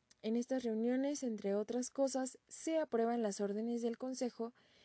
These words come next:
que se elaboran bajo la per-, prerrogativa real o bajo estatutos. La prerrogativa real comprende principalmente lo que vendría siendo el poder ejecutivo, eh, que son los poderes controlados por las convenciones constitucionales,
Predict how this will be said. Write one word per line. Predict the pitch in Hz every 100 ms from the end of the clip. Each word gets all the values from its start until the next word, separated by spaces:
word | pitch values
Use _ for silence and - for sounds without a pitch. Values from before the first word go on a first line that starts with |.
| _ -
que | 226
se | 220
elaboran | 202 190 196 208 220
bajo | 208 214
la | 202
per-, | - 185 - -
prerrogativa | 208 220 214 208 214 208 226
real | 240 247 247 - _
o | - 262 285
bajo | 247 214 - 208
estatutos. | - 190 - - - - - _ _ _ _ _ _
La | 190
prerrogativa | 196 208 196 190 202 220 226
real | 247 262 240 277 285
comprende | - 208 202 196 196 202 - _ _ _ _ _ _ -
principalmente | 190 196 - 196 196 196 196
lo | 185
que | - 190 185
vendría | 185 185 190 196
siendo | 196 190 190
el | 196
poder | 180 185 180
ejecutivo, | - 190 - 175 202 208 254 403 _ _ _ _ _ _ _ _
eh, | 190 190 185 180 175 - -
que | 190 180
son | 196 196 196
los | 190
poderes | - 190 196 208
controlados | 214 202 190 190 196
por | - 190
las | 185 -
convenciones | 180 180 180 185 202 202 202
constitucionales, | 220 220 240 247 254 254 240 214 233 -